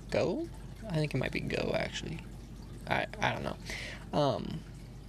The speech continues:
kinda like you did something in the past. So if you think you celebrated a holiday in the past, you used to celebrate,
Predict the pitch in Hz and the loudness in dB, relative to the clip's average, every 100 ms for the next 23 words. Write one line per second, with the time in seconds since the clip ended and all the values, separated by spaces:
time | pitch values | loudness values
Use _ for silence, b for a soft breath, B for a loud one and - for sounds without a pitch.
0 | - - 175 170 160 143 139 135 143 143 | -8 0 4 6 4 4 4 4 2 2
1 | 131 131 143 139 - 147 127 139 139 - | 2 2 4 4 4 0 0 0 0 -2
2 | - - - - 156 147 143 139 - - | -4 0 4 6 6 6 4 4 4 6
3 | 143 131 131 - - - 139 - - - | 6 6 2 2 0 0 0 2 2 0
4 | - 160 - - 151 135 131 - | 2 2 2 4 4 6 4 2